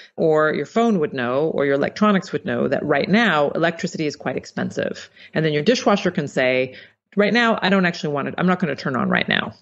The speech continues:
I will turn on when the electricity price is lower."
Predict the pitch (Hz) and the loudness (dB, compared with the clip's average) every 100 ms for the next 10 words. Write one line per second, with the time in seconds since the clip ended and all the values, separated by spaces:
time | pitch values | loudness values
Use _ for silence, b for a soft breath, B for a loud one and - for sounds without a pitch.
0 | _ _ _ _ _ - - 185 196 196 | _ _ _ _ _ -4 2 2 2 0
1 | 160 151 143 131 151 135 139 139 - 139 | 0 -2 -4 0 0 0 -2 -8 -6 -6
2 | 139 127 - - 135 131 135 123 - - | -2 -2 -4 -12 -6 -2 0 0 0 -2
3 | - | -6